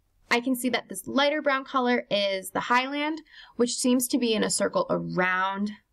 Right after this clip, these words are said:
that really high land. So again, those are probably our mountains, but maybe lower down. Um, I also see that this green shows lowland.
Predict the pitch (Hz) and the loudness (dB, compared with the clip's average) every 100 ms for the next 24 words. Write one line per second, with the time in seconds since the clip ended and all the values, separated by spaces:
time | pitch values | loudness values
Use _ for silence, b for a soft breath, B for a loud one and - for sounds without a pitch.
0 | _ _ - - 240 285 277 262 254 247 | _ _ -4 -2 0 0 2 0 0 2
1 | 247 240 240 226 202 196 196 240 240 - | 2 2 2 2 2 0 0 0 -2 2
2 | 196 202 220 220 185 180 170 - 220 214 | 0 2 -2 0 2 2 0 0 -6 -2
3 | 180 180 170 170 156 151 - - 202 - | 0 2 4 2 2 0 -2 -4 -6 -12
4 | _ _ - B B B B B - 214 | _ _ -20 B B B B B -4 0
5 | 202 196 190 190 180 - _ _ - - | 2 2 0 -2 -8 -8 _ _ -20 -20
6 | _ 240 - 240 240 254 247 233 220 214 | _ 0 2 0 0 0 0 -2 0 0
7 | 190 180 175 - 233 269 269 277 - 190 | 0 -2 -4 -6 0 2 2 2 0 0
8 | 180 214 285 311 311 311 302 311 | 0 2 2 2 0 2 2 0